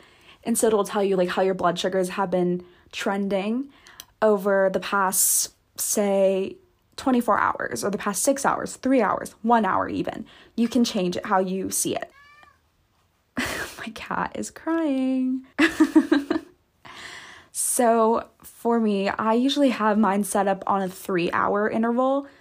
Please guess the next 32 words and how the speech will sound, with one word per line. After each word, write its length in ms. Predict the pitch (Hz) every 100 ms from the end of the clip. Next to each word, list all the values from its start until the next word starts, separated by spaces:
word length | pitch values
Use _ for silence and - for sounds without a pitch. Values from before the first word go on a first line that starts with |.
| - -
so 80 |
that 80 | -
I 60 | 214
can 120 | 226
see 240 | 214 214
over 220 | - 208 190
the 80 |
past 320 | - 190 180 -
three 160 | 208
hours 340 | - 180 185 180
how 160 | 196
my 300 | 185 180 175
blood 200 | 180 165
sugars 240 | - 180 185
have 120 | 180
been 100 | 208
trending. 580 | - 220 202 - 233 -
I 280 | 196 208 196 175
really 380 | 160 190 180 175
like 180 | 165 165
the 80 | 175
Dexcom 380 | 131 - -
because 200 | - 220
it 80 | 196
tells 220 | 202 202
me 220 | 196 190 185 - - _ _
when 220 | 214 214
my 120 | 202 196
blood 240 | 185 180
sugar 420 | - 180 180 160 -
is 260 | 190 185
trending 400 | 185 220 202 185